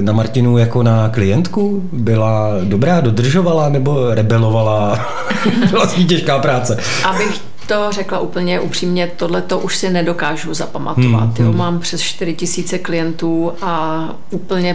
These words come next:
Speaker 2: přesně jakoby průběh každého toho jednoho člověka to nevím, ale víš co, ta paměť je taková zvláštní, že, eh, vždycky mi tam skáčou ty věci, s kterýma ten člověk jakoby,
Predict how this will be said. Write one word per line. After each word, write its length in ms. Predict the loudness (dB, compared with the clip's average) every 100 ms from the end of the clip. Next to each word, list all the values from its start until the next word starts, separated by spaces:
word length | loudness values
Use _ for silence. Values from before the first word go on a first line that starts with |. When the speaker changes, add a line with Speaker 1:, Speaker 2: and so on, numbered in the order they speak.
| -4
Speaker 2:
přesně 560 | -4 -2 -2 -2 -2
jakoby 340 | -2 -2 -4 -4
průběh 480 | -2 -2 0 -2 -2
každého 720 | -4 -4 -4 -2 -2 0 -2
toho 280 | -2 -4 -2
jednoho 440 | -2 -2 -2 -2 -4
člověka 680 | -4 -4 -4 -4 -4 -4 -6 -8 -8
to 140 | -4 0
nevím, 540 | 0 0 0 0 -2 -4 -8 -4
ale 160 | -2 -2
víš 160 | -2
co, 100 | -2
ta 100 | -4
paměť 340 | -2 -2 -2 0
je 100 | -2
taková 280 | -2 -2
zvláštní, 640 | -2 -2 -2 -2 -2 -2 -2 -6 -8 -6
že, 220 | -4 -2
eh, 440 | -2 -2 -2 -4 -4 -6 -4 -6
vždycky 500 | -6 -4 -2 -2 -2
mi 100 | 0
tam 180 | 0
skáčou 500 | -2 -2 -2 -2 -4
ty 140 | 0 0
věci, 320 | 0 0 -2
s 160 | -2 -4
kterýma 460 | -4 -2 -2 -2
ten 220 | -2 -2 -2
člověk 440 | -2 0 0 -2
jakoby, 680 | -4 -4 -2 0 2 2 0